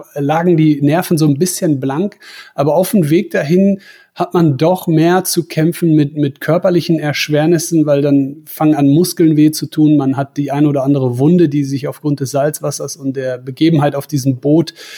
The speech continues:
n-, ähm, tja, unschön anfühlt, insbesondere Hände, Füße und natürlich der Po, der wird sehr in Mitleidenschaft gezogen. Aber darüber hinaus,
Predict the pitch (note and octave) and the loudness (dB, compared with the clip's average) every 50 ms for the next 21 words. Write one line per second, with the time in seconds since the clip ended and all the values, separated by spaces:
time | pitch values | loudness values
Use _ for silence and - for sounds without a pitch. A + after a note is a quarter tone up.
0 | - - - - C#3 C#3 C#3+ C#3+ - - - C#3+ C#3 C3+ C#3 C3+ C3+ C3+ C3+ C#3 | -20 -16 -6 -2 0 2 2 0 -2 -4 -6 -4 -2 0 0 2 2 0 -2 -4
1 | D3 - _ - E3 D#3 D3 C#3 C3 B2 A#2+ - - - - D#3 D3+ D3+ D3+ D3+ | -8 -14 _ -2 0 0 2 2 0 -2 -4 -8 -14 -12 -10 -10 -8 -6 -6 -2
2 | - F3 F#3+ A3 - - F3+ E3 D3+ D3 D#3 F#3 G3+ - - - G3+ G3 G3 F3+ | 0 2 2 2 2 2 2 2 2 2 2 2 0 0 0 0 0 2 2 2
3 | D#3 D#3+ E3+ E3 - E3+ D3+ D3+ D#3 D#3 E3 D#3 C3+ A#2+ C3+ B2+ D#3 F3 F3 D#3+ | 0 0 0 0 -2 -2 0 2 2 2 2 2 2 0 0 0 2 4 2 2
4 | - - F#3 F#3+ F3+ - F3 D3+ D3 D3+ C#3+ - - D#3 C3+ - C#3 B2+ - _ | 2 0 0 0 0 0 0 0 0 -2 -2 -2 -2 -2 -2 -2 -4 -8 -8 _
5 | - - D#3+ E3 F#3 F#3+ E3 D3 C#3 C#3 C#3+ C#3+ C#3 C#3+ C#3 C3+ - D3 D3 D#3+ | -6 -2 0 0 0 0 -4 -6 -10 -12 -14 -12 -8 -8 -8 -4 0 0 2 4
6 | D#3+ D3 D3 D#3 D#3 D#3 D3+ C#3+ D3 - - C#3+ - - - - - D#3+ D#3 E3+ | 4 2 2 0 0 -2 -2 -2 -2 -4 -6 -8 -8 -10 -10 -8 -6 -4 -4 -4
7 | E3+ - - - - - - - - - - - - _ - D3+ D3+ E3+ E3 E3 | -6 -10 -14 -20 -20 -18 -18 -18 -18 -20 -20 -20 -12 _ -4 0 0 2 2 4
8 | F3+ F3 F#3+ G3 F3+ F3+ F3+ F#3 F#3 G#3 A3 G3+ - - - _ | 4 2 2 2 4 4 4 4 4 2 2 0 -4 -8 -16 _